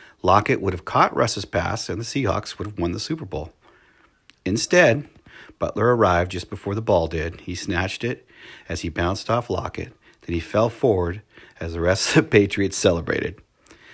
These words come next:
They had just clinched a Super Bowl win, and Russell had just thrown the pass that lost the Super Bowl with the l-, largest television audience in American history watching and judging. And many of those millions were merciless.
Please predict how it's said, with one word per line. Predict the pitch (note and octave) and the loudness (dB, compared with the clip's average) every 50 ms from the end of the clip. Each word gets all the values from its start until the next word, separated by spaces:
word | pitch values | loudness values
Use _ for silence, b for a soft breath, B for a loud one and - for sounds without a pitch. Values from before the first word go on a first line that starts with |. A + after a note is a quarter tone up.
| B B B B | B B B B
They | G2+ | 0
had | F#2+ F2+ | 0 2
just | F2+ G#2+ A#2 B2 - | 4 2 2 2 2
clinched | - - A#2+ A#2 A2+ - | 0 -2 0 0 -2 -2
a | B2 - | -4 -4
Super | - - B2+ A2 A2+ | -4 -2 -4 -4 -4
Bowl | G#2 - A2 A2+ G#2+ | 0 4 4 6 6
win, | G#2+ A#2 B2+ A#2 - E2 - - | 6 4 2 2 0 -2 -4 -8
and | - - F#2+ G2 | -6 -4 0 4
Russell | G#2 A2+ C3+ - - C#3 | 4 4 4 4 4 4
had | B2 G#2+ | 4 4
just | B2+ B2+ C3 - - | 4 2 0 0 0
thrown | C3 B2 C3 C3 | 0 2 2 2
the | B2 A2+ | 2 2
pass | - - C3 A#2 G2+ G2+ A2 - - B B B B B | 2 2 4 4 4 4 2 -2 -6 B B B B B
that | - - | -6 0
lost | E2 F#2+ G2 G2 - - | 4 4 4 4 4 0
the | - | -4
Super | B2 - - G3 F3+ C3+ | -2 0 0 0 0 -2
Bowl | F#2 F2 E2+ F#2 F2+ F2+ F2 | -4 -2 -2 0 0 -2 -2
with | F2+ F2+ F#2 | -4 -4 -4
the | G2+ | -6
l-, | G2 F#2+ - - - - b b b b _ - | -6 -6 -8 -16 -20 -20 b b b b _ 6
largest | G#2+ A#2 C#3+ D#3+ - A3+ G3+ - - | 8 8 8 8 6 2 -2 -4 -2
television | - F#3 F#3+ F#3+ F3+ F3 E3 C#3 D3+ D3+ | 0 4 4 4 6 4 4 4 4 4
audience | D3+ C#3+ C#3+ C3+ B2+ - - | 4 4 4 4 2 0 0
in | B2 A2+ | 0 0
American | A2 A2+ A#2+ C3 D#3 - E3+ D#3 | 2 4 4 4 4 4 4 4
history | E3 E3+ D#3+ - - F2 F#2 G#2+ B B B B B B B B - | 4 4 2 0 -4 -4 -6 -6 B B B B B B B B 0
watching | B2 C3 C#3 - - - F#2 F#2 G#2 - | 2 2 2 2 0 -4 -6 -6 -6 -6
and | G#2 G#2+ A#2 A#2+ | -4 -4 -2 0
judging. | C3 C#3 C#3 B2 G#2+ - F2 - - _ _ _ _ _ _ B B B B B B B B B B B B | 0 0 0 -2 -4 -8 -10 -12 -18 _ _ _ _ _ _ B B B B B B B B B B B B
And | - A2 A2+ | 2 6 8
many | C#3 G3 B3 B3+ | 8 8 8 6
of | G#3 E3 | 6 6
those | E3 D#3 C3 D3 | 4 4 4 4
millions | C#3 C3+ C#3+ C#3+ C#3 C3 A#2 B2+ | 4 4 6 6 4 4 2 0
were | B2 A#2+ A#2+ A2 - - _ - | -2 -2 -2 -4 -6 -10 _ -10
merciless. | - G#2 G2 G#2 C#3 G3 - - - - - - - - - - | -6 -2 2 4 6 6 6 4 2 -2 -4 -6 -8 -8 -8 -10